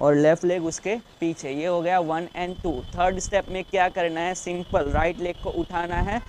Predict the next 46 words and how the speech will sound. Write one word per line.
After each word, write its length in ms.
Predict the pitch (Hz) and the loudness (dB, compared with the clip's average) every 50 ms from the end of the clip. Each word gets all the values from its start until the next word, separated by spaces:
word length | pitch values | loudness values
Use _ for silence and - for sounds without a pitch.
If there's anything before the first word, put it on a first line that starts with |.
| - - - - - | -12 -16 -16 -8 0
और 140 | 156 160 160 | 4 6 6
left 300 | 156 160 165 175 170 - | 8 6 6 4 4 4
leg 120 | 180 175 - - | 2 2 4 2
के 80 | 180 175 | 0 4
बाजू 320 | 170 160 160 160 156 170 | 4 6 4 4 2 0
में 120 | 175 170 | -2 -2
रखना 360 | 165 165 151 - 170 165 165 165 | -2 -2 -4 -4 -4 -2 -2 0
है, 180 | - 185 190 185 | 0 -2 -4 -4
three। 320 | - - 180 160 123 - - - - - - - - | -6 -6 -4 -4 -4 -6 -10 -12 -12 -12 -14 -10 -4
ये 120 | 156 165 | 0 2
हो 120 | 175 180 175 | 2 2 4
गया 200 | 175 180 180 175 | 4 4 4 4
third 300 | - 180 170 170 175 - | 4 2 2 2 4 2
step। 320 | - - 208 214 - 165 | 2 4 4 4 2 2
अभी 180 | 165 156 175 175 | 0 0 0 0
fourth 340 | 170 - 180 190 208 208 | 0 0 0 0 0 0
step 280 | - - - 180 175 - - | 0 0 0 0 0 0 -2
के 120 | 185 170 | -4 -4
लिए 180 | 165 170 180 180 | -2 -2 -2 -2
ये 160 | 180 175 175 160 | -2 -4 -2 -2
लेफ्ट 360 | 160 156 170 180 202 196 - | -2 0 0 0 -2 -2 -4
leg 200 | 185 170 160 151 - - | -4 -4 -4 -6 -8 -8
को 100 | - 180 185 - | -6 -6 -6 -6
उठा 300 | 160 156 - 175 175 180 190 | -8 -8 -4 0 0 0 0
के 260 | - - 170 165 202 226 - - - - - - - - - - - - - - - - | 0 -4 -4 -2 -4 -4 -6 -12 -20 -20 -20 -20 -20 -20 -20 -20 -20 -20 -20 -18 -8 -2
right 360 | 139 151 151 180 214 202 - | 0 2 2 2 2 0 0
leg 200 | 180 170 165 160 - - - | -2 -2 -2 -2 -4 -10 -6
के 180 | - 185 220 269 - - - - - - - | -2 -2 -2 -2 -2 -10 -16 -16 -12 -4 0
आगे 300 | - 170 190 175 185 226 | 2 2 2 2 0 -2
की 160 | 220 - 220 208 | -2 -2 -4 -2
साइड 300 | - 185 170 165 143 151 | 0 2 2 2 2 0
रखना 380 | 147 143 - 165 147 139 143 | -2 -2 -4 -4 -4 -2 -2
है, 160 | 147 165 185 | 0 0 0
मतलब 380 | 180 175 156 139 156 160 156 156 | -2 -2 -2 -2 0 0 0 2
ये 100 | 156 175 | 2 2
हो 160 | 175 165 156 147 | 4 4 2 2
गया 280 | 151 151 170 214 262 - - - - _ - - | 2 2 2 2 0 -2 -6 -20 -20 _ -4 2
फोर्थ। 260 | 170 156 135 131 - - - - - - - - - - - - - | 4 4 4 4 0 -8 -18 -20 -20 -20 -20 -20 -20 -20 -20 -10 -2
तो 100 | - 165 | -2 -2
पहला 420 | 160 - 170 156 160 160 180 196 196 | 0 2 4 6 6 6 6 6 6
वे 160 | 185 185 196 | 6 4 2
step 260 | 185 - 190 180 170 | 2 2 2 2 2
हमने 260 | 180 185 175 180 180 180 | 0 -4 -4 -4 -4 -4
क्या 240 | - - 180 180 | 2 4 4 4
किया 320 | 185 - 175 175 170 170 170 | 4 2 2 6 8 8 8
था, 220 | 165 190 180 208 | 8 6 4 4